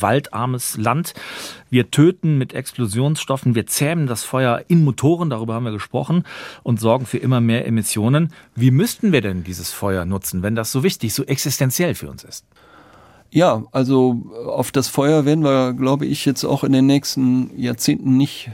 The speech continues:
Speaker 2: verzichten können, obwohl so Visionen natürlich immer wieder aufkommen, so die klimaneutrale Gesellschaft. Aber wenn man sich die globalen Zahlen anguckt, die sprechen doch eine andere Sprache. Also auch das Kohlendioxid ist ja im Grunde die Asche aller Feuer und, äh,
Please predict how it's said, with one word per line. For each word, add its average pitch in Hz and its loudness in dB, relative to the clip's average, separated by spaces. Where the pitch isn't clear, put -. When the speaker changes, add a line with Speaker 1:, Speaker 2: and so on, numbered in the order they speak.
Speaker 2:
verzichten 135 0
können, 127 2
obwohl 123 0
so 123 -4
Visionen 131 4
natürlich 123 0
immer 127 2
wieder 113 0
aufkommen, 127 -2
so 120 -2
die 113 -4
klimaneutrale 117 0
Gesellschaft. 117 -4
Aber 127 2
wenn 135 4
man 139 4
sich 123 -2
die 131 0
globalen 131 0
Zahlen 127 0
anguckt, 147 -4
die 135 0
sprechen 135 -2
doch 123 -4
eine - -2
andere 127 0
Sprache. 113 -2
Also 117 2
auch 110 -2
das - -6
Kohlendioxid 127 0
ist - -4
ja 131 0
im 123 2
Grunde 127 2
die 123 0
Asche - -4
aller - -6
Feuer 120 0
und, 113 -2
äh, 117 -4